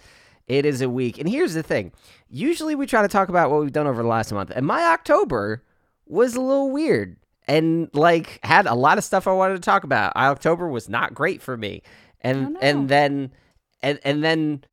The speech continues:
Speaker 1: there's this week and October doesn't exist anymore. I forgot
Speaker 2: <laughs>
Speaker 1: October.
Speaker 2: I know,
Speaker 1: I
Speaker 2: you told
Speaker 1: forgot
Speaker 2: me.
Speaker 1: it.
Speaker 2: It's funny 'cause you say that and I was like, "Oh yeah, we do do that. We do talk about the last month." I'm like, "What happened last month?"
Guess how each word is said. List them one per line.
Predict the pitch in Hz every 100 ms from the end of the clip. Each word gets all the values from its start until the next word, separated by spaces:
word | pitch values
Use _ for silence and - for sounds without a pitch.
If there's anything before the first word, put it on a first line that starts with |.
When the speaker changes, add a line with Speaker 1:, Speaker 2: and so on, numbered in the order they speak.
| _
Speaker 1:
there's | 120 151 123
this | 147 175
week | 151 185 139
and | 143
October | 143 - 160 143
doesn't | 143 135 127
exist | 123 127 120 107
anymore. | 98 95 82 87 _ -
I | 131
forgot | - 131 143 139
Speaker 2:
<laughs> | 123
Speaker 1:
October. | 131 - 151 101 64 - _ - - - - -
Speaker 2:
I |
know, | 214
Speaker 1:
I |
Speaker 2:
you | 202
told | 196
Speaker 1:
forgot | - 202 113
Speaker 2:
me. |
Speaker 1:
it. | 69 - _ _ _ _
Speaker 2:
It's | - -
funny | 277 277
'cause | 269 202
you | 214
say | 220 247 262
that | 190 165
and | 196
I |
was | 196
like, | 202 226
"Oh |
yeah, | 370 349
we | 247
do | 359 392
do | 226
that. | 156 151
We | 254
do | 269
talk | 339 214
about | 180 196
the |
last | 190 175 -
month." | 151 165
I'm | 208
like, | 202 -
"What | 381
happened | 440 415 339
last | 269 214 -
month?" | 202 143